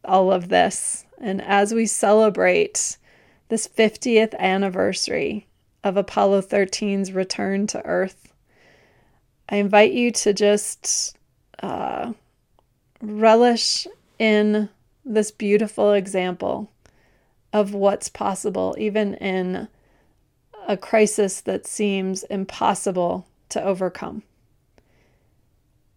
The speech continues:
These guys proved that the impossible is possible, that there is such a thing as successful failure,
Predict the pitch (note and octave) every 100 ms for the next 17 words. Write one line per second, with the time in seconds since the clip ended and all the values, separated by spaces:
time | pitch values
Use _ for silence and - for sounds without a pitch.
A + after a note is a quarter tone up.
0 | _ - G#3+ G#3 A3 A3 - - A3 G#3
1 | F#3+ - F#3+ F#3+ F3+ - - F#3 G3+ G#3
2 | - A3 - G3+ G3 - - F#3+ F#3+ F#3+
3 | - - - - F#3 - F3 F3+ - G3
4 | - A3 G#3 G3 F3 G#3 G3+ G3+ G3 F#3
5 | G3 - F#3+ F#3 F#3 F#3+ F#3 - F3+ -
6 | F#3+ - - G3+ F3 - -